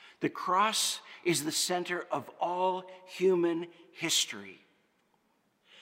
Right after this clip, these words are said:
Well, this is Good Friday. It is the day of the cross. And it is our custom at Milton Bible Church to not rush to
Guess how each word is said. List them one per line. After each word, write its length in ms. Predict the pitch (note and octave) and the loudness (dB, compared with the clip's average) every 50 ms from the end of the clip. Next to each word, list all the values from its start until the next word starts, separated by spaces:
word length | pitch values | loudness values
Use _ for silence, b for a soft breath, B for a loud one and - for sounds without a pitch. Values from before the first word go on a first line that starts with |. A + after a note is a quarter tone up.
| B B B B B B B - | B B B B B B B -4
Well, 100 | C3 B2+ | -2 0
this 200 | D#3+ F3+ - F#3 | 0 -2 -2 -4
is 100 | E3+ - | -6 -2
Good 180 | - F#3+ F3 | 0 0 0
Friday. 560 | - - E3+ E3+ E3+ D3 C#3+ - - G2 G2 - - - - _ _ _ _ _ _ _ _ _ B B B B B B B | 0 -2 -2 -2 -2 -2 -6 -10 -12 -16 -16 -18 -20 -20 -20 _ _ _ _ _ _ _ _ _ B B B B B B B
It 120 | F3+ F3+ F3 | 6 8 8
is 180 | F3+ C#3 - | 6 4 0
the 120 | - C#3+ C3 | -2 -6 -6
day 260 | A2+ D3 D#3+ E3+ F3 | -4 -4 -2 -2 -2
of 100 | E3 - | -2 -4
the 80 | D#3 | -8
cross. 720 | - - - B2+ C3 A#2 G2+ E2+ F#2+ - - - - - - - - _ _ _ B B B B B B B - | -10 -10 -8 -6 -6 -6 -8 -8 -8 -4 -4 -4 -4 -6 -10 -16 -20 _ _ _ B B B B B B B 2
And 160 | D3+ D#3 D#3+ | 4 6 6
it 160 | E3 E3 D#3 | 6 4 2
is 180 | D#3 D#3 - - - | -2 -8 -8 -6 -2
our 280 | D3+ F#3+ F#3+ G3 G#3 G3 | 0 2 2 2 0 -2
custom 500 | - - F3+ E3 - - - D#3 C#3 C3+ | -2 -4 -4 -2 -2 -2 -2 -2 -4 -4
at 160 | C3+ C3 D3 | -6 -4 -4
Milton 260 | D3 D3 B2+ A#2+ D3 | -4 -4 -4 -6 -8
Bible 340 | C3+ C3+ C3+ C#3+ C3 B2+ C3 | -6 -6 -6 -6 -6 -8 -10
Church 460 | - - - C3 A2+ A2+ - - B B B B B - | -10 -8 -6 -6 -8 -6 -6 -8 B B B B B -4
to 120 | - - | 0 4
not 280 | C#3+ D#3 F3 G3 F3 - - B2 - - C3 D#3 | 6 6 6 6 6 2 -2 -10 -14 -12 -10 -4
rush 340 | F3 G3+ G#3 - - - | -2 -2 0 0 -2 -4
to 80 | - F3 | -4 -8